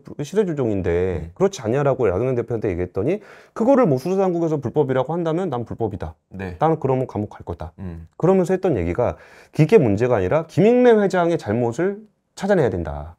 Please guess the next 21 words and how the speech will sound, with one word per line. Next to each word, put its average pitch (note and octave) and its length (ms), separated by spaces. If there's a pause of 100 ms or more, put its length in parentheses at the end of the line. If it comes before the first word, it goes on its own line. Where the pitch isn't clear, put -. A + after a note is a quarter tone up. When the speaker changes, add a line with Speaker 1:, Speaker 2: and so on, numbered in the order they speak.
Speaker 2:
음. F2 460
Speaker 1:
이 G3 200
주가를 G3 580
떨어뜨려서 G3 520
이익을 F3+ 460
보려고 C#3 320
했던 C3 240
세력을 C#3+ 440
찾아내야 F3 440
된다라는 C3+ 1080
얘기를 F#2+ 260
해요. E2+ 300 (180)
Speaker 2:
무슨 C#3 260
의도인 F#2 400
거예요? D#2+ 380 (300)
Speaker 1:
그러니까 E3 280
거기서, G#2+ 520 (160)
어, F2+ 260
이거는 A#2+ 600
뇌피셜입니다. G2+ 680
Speaker 2:
네네. F2 180